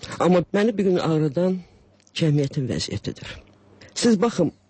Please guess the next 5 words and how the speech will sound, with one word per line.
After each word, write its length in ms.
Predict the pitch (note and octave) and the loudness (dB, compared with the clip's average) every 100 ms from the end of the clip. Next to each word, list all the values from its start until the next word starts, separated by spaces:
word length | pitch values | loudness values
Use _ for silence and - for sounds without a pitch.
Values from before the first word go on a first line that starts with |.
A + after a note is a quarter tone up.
| _ - | _ -4
addım 520 | F3+ - - C#4 A#3 | -4 -2 0 2 4
başı 240 | F3+ E3+ A3 | 2 0 -2
cəmiyyətin 580 | - F3 E3 D#3 F3 D3+ | 0 0 0 0 -2 0
hüquqları 400 | C#3+ C3+ C3+ B2+ | -2 0 -2 -2
pozulur. 500 | - E2+ - - | -4 -6 -6 -12